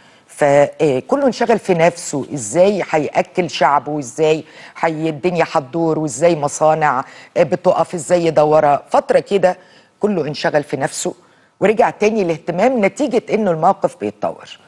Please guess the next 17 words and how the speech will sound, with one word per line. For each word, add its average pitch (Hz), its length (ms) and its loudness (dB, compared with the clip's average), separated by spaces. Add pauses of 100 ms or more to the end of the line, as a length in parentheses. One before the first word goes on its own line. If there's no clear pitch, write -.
(440)
وللأسف 240 1080 0 (500)
واضح 233 600 0
انه 214 320 -2
ابعاد 202 340 2
الحكاية، 180 720 2 (880)
آه، 147 220 -4
سيئة، 185 500 0 (220)
لانه 151 600 -2 (1120)
تقرير 175 600 0
امبارح 151 480 -2
شفته - 600 -8
انه 131 400 -6 (640)
في 170 100 -4
ناس 185 280 -2
بتتوقع 139 960 -4 (800)
انه 117 480 -6
استمرار 143 640 0